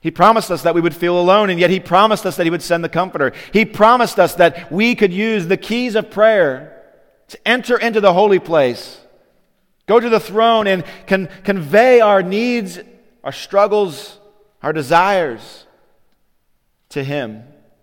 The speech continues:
which implies that we would have those needs and struggles that we would pray about.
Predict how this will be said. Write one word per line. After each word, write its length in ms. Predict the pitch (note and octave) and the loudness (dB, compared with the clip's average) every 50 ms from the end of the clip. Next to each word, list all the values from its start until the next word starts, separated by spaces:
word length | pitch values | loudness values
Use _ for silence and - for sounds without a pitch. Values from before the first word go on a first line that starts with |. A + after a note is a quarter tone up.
| _ _ _ _ _ _ _ _ _ _ _ _ _ _ _ _ _ _ _ _ _ _ _ _ _ _ | _ _ _ _ _ _ _ _ _ _ _ _ _ _ _ _ _ _ _ _ _ _ _ _ _ _
which 120 | - - - | -20 -18 -18
implies 680 | A2+ G#2 - - C#3+ D3 C#3 A#2+ A2+ A2 A#2 A2+ G#2 | -18 -16 -10 -6 -2 -2 0 0 0 -2 -4 -6 -8
that 100 | B2 G2+ | -10 -10
we 120 | A2 B2+ A#2+ | -8 -8 -8
would 220 | A#2+ A2 G#2+ - _ | -8 -10 -12 -14 _
have 480 | - B2+ C#3 C3+ A2+ G#2+ G2+ G2 - G2 | -10 -6 -6 -4 -6 -6 -8 -12 -14 -10
those 340 | A#2+ B2 A#2 A#2 A2 - - | -8 -8 -8 -8 -10 -12 -14
needs 680 | G#2 A#2 C3 C#3 C3 A#2 G2+ F#2+ E2+ - - - - _ _ _ _ _ _ _ _ _ - | -14 -12 -10 -8 -8 -8 -8 -10 -12 -16 -20 -20 -20 _ _ _ _ _ _ _ _ _ -20
and 100 | F#2+ - | -20 -20
struggles 680 | - - - A#2 C3 A#2 G#2+ F#2 F2 - - - _ _ _ _ _ _ _ _ _ _ _ _ _ _ _ _ _ _ _ _ _ _ _ _ _ | -20 -12 -8 -8 -8 -6 -8 -12 -14 -16 -20 -20 _ _ _ _ _ _ _ _ _ _ _ _ _ _ _ _ _ _ _ _ _ _ _ _ _
that 160 | - A2 - | -14 -14 -12
we 80 | A#2+ | -12
would 140 | A2+ A#2+ - | -14 -14 -14
pray 180 | - B2 B2 C3 | -12 -10 -10 -10
about. 240 | A2+ B1+ - - | -12 -14 -16 -20